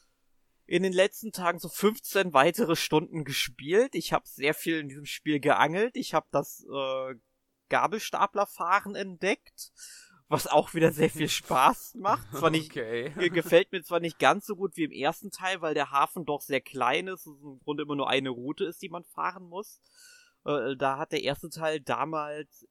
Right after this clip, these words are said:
Speaker 1: wesentlich mehr gepackt <laughs> damit.
Speaker 2: Mhm.
Speaker 1: Auch wenn unser Jonas hier aus der Redaktion das nicht so unbedingt mag, das
Speaker 2: <laughs>
Speaker 1: Gabelstaplerfahren. Für mich ist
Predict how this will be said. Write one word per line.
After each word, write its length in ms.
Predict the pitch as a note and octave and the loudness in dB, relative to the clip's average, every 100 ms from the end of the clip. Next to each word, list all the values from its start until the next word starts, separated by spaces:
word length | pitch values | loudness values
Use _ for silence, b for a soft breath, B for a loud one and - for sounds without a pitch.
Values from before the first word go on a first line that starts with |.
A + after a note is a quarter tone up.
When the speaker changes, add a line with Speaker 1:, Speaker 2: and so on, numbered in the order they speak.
| _ | _
Speaker 1:
wesentlich 760 | C3 A#2 C#3+ C#3+ C#3 C3+ - | -20 -6 -6 -6 -8 -8 -8
mehr 300 | C3 A#2+ C#3 | -8 -2 -2
gepackt 560 | D3+ - - G3 - - | -2 -8 -14 -14 -16 -12
<laughs> 40 | |
damit. 580 | - F3+ G3+ G#3 - - | -10 -8 -6 -6 -6 -12
Speaker 2:
Mhm. 480 | - G2+ G2 G2 G2+ C#3+ | -14 -14 -14 -14 -10 -2
Speaker 1:
Auch 200 | D3+ - | -2 -2
wenn 440 | D3 D3+ D#3 D#3 | -4 -4 -4 -12
unser 280 | D3+ D3 C#3 | -12 -4 -2
Jonas 420 | C3+ C3+ E3 E3+ - | -2 -2 -4 -4 -4
hier 100 | D#3 | -6
aus 100 | - | -6
der 100 | C#3+ | -6
Redaktion 440 | D3 - D#3+ D3+ | -6 -6 -6 -4
das 180 | C3+ - | -4 -2
nicht 260 | D3+ G#3 | -2 -2
so 180 | - G#3+ | -4 -6
unbedingt 360 | G3+ G#3+ G#3 G3 | -2 -2 -4 -6
mag, 220 | F#3 G3+ | -6 -6
das 120 | D#3+ | -6
Speaker 2:
<laughs> 20 | |
Speaker 1:
Gabelstaplerfahren. 720 | E3+ F3 C#3 C3 F3 - F3+ A3 | -4 -4 -4 -6 -6 -4 -4 -4
Für 140 | C#3 | -8
mich 180 | C#3 - | -8 -10
ist 240 | - _ | -14 _